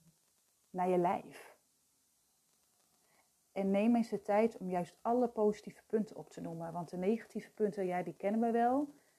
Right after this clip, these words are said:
En, eh, daar kijken we vaak naartoe, naar.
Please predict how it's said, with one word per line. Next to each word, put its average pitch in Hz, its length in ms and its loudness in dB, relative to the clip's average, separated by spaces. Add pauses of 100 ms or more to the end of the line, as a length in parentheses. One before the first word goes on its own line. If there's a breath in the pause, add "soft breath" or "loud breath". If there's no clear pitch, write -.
(400 loud breath)
En, 165 680 -8
eh, 165 440 -12
daar 170 140 -10
kijken 170 320 -4
we 156 80 -2
vaak 240 260 -2
naartoe, 233 400 0
naar. 226 400 2